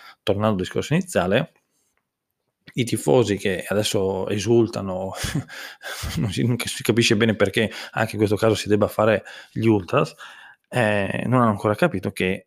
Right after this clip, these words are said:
ehm, i costi saranno maggiori e quindi, mm,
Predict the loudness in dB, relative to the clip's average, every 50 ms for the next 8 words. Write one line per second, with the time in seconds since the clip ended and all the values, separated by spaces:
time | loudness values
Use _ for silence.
0 | _ _ -12 -12 -12 -12 -14 -16 -16 -18 -18 -20 -20 -20 -20 _ _ _ _ _
1 | _ -12 -12 -6 -2 -2 -2 -2 -2 -6 -8 -8 -6 -6 -6 -6 -6 -4 -6 -6
2 | -8 -4 -4 -4 -4 -2 -2 -2 -2 0 -2 -2 -4 -4 -4 -6 -6 -6 -6 -8
3 | -12 _ _ -16 -12 -10 -10 -10 -10